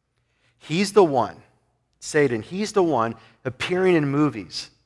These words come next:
telling us that romantic love and sexual pleasures are the keys to fulfillment. He's the one behind an economic system that teaches us that money is the key to success and happiness.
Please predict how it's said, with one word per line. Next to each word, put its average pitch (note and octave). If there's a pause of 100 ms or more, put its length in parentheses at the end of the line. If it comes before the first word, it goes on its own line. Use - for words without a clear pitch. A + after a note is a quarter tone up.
telling D3+
us C#3
that B2+
romantic B2+
love B2
and G#2
sexual -
pleasures A#2
are A2
the G#2
keys F3+
to D#3+
fulfillment. B2 (400)
He's A3
the F#3+
one E3
behind D3+
an C3
economic C#3
system -
that A#2+
teaches -
us A#2+
that A#2
money C3
is A#2+
the A#2+
key -
to -
success -
and B2
happiness. B2